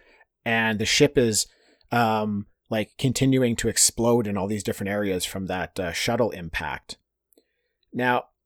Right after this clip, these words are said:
this is, I think, the part you were mentioning before where these two timelines intersect here. Like, there's a scene with Wasi, Torrenson,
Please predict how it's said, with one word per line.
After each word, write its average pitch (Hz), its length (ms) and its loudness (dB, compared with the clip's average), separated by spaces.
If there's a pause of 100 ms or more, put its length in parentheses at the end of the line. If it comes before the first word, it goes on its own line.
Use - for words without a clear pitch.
(140)
this 170 300 4
is, 190 140 4
I 139 140 6
think, 139 360 2
the 135 100 4
part 131 340 4
you 131 120 0
were 123 120 4
mentioning 117 460 0
before 127 460 4
where 117 160 4
these 110 240 -2
two 143 240 0
timelines 117 920 0
intersect - 680 -2
here. - 400 -10 (300)
Like, 135 220 2 (360)
there's 143 240 8
a 135 60 4
scene 208 600 6 (140)
with 135 500 2 (520)
Wasi, 123 760 4 (560)
Torrenson, 135 800 2